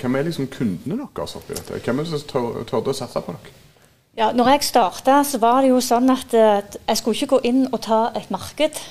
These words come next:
Speaker 2: Jeg måtte skape et marked for den teknologien som jeg hadde troen på.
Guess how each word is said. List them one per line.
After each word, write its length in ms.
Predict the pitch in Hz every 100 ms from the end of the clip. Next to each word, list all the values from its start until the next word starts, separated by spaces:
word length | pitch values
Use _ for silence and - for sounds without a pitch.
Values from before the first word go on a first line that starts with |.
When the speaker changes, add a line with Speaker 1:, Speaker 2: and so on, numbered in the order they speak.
| - - _ _ _ _ _
Speaker 2:
Jeg 160 | - 247
måtte 180 | 214 233
skape 400 | - 202 165 269
et 80 | 262
marked 380 | 196 - - -
for 160 | - -
den 180 | 208 214 220
teknologien 600 | 220 185 202 214 220 175 - -
som 220 | - 202
jeg 80 | 196
hadde 160 | 196
troen 320 | 190 226 262 247
på. 140 | 196